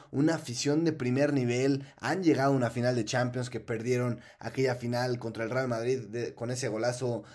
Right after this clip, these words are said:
de Zinedine Zidane que la prendió fuera del área de volea. Y a pesar de todo esto, nunca han conseguido un título.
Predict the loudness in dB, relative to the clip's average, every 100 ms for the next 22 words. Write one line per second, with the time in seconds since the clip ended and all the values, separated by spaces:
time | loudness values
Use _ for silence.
0 | -12 -8 -4 -2 0 0 0 -2 -4 -4
1 | -4 -4 -4 -4 -4 -2 0 0 0 0
2 | 0 -2 -4 -2 2 4 2 -2 -18 -20
3 | -14 -4 0 0 0 -2 -6 -8 -12 -6
4 | -2 0 0 0 -2 -2 2 2 2 -2
5 | -4 -2 -2 -2 0 -2 0 0 0 2
6 | 2 0 0 -2 -2 -8 -4 -4 0 0
7 | 0 -2